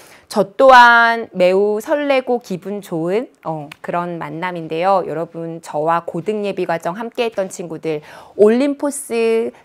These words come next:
저랑 같이 공부했던 친구들 많이 있을 겁니다. 그때 그 초심을 잃지 말고요. 우리 끝까지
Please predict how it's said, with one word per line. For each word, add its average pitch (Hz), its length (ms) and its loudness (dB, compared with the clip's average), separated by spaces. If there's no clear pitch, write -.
저랑 180 300 -2
같이 165 240 -8
공부했던 185 500 -4
친구들 180 360 -8
많이 160 280 -6
있을 190 300 -6
겁니다. 147 560 -6
그때 185 880 -2
그 185 460 -2
초심을 311 640 -4
잃지 170 560 -8
말고요. 151 600 0
우리 151 180 -8
끝까지 269 760 -2